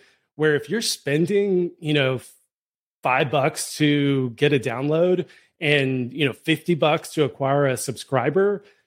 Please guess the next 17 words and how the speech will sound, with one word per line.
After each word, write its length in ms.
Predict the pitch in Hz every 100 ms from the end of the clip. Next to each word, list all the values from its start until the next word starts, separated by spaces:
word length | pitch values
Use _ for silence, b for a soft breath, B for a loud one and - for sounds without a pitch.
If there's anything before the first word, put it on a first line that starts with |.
| b _ -
you 360 | 175 143 185
need 420 | 202 156 165 185 147
those 280 | 147 143
trial 340 | - - 151 147
start 340 | - 123 120
rates 380 | 151 190 185 170
and 100 | 143
those 140 | 139
trial 240 | - 156 143
<laughs> 0 |
conversion 580 | 143 147 131 - 170 151
rates. 280 | 151 180 165
You, 160 | 170
you 240 | 220 185 190
need 300 | 180 214 -
to 100 | 156
be, 480 | 147 143 143 127